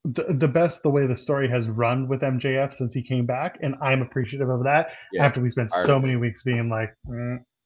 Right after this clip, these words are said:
Speaker 1: you know what I mean?
Speaker 2: Yeah, it was chaos. This is, yeah, I, it feels like we're re-cemented now. We can actually move forward. He's got two challengers built in. Um, I think that's good.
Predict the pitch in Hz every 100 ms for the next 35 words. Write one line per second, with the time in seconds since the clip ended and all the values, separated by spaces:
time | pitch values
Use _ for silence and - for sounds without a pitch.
0 | - 131 120 117 117 139 147 123 104 92
1 | 95 113 90 67 - 120 123 92 117 92
2 | 113 90 117 - 143 135 113 113 101 104
3 | 82 95 92 107 98 82 - - 90 82
4 | 82 98 98 98 95 92 80 80 78 85
5 | 78 78 71 - 76 78 78 78 _ _
6 | 107 98 85 - 131 - 104 98 87 90
7 | - 92 80 80 80 78 _ _ _ _
8 | 85 92 82 76 71 67 64 - 101 101
9 | 90 87 - 80